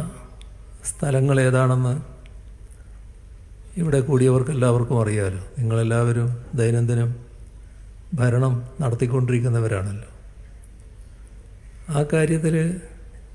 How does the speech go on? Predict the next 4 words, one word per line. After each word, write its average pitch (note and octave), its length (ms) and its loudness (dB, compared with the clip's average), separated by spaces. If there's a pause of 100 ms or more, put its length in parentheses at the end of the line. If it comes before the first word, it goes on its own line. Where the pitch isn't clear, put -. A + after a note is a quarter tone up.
(1300)
നിങ്ങൾക്കറിയാം, D3 680 6 (460)
<clears throat> C3+ 460 10
ചിലർ C3+ 280 8 (1800)
ഇതൊരു C3+ 340 6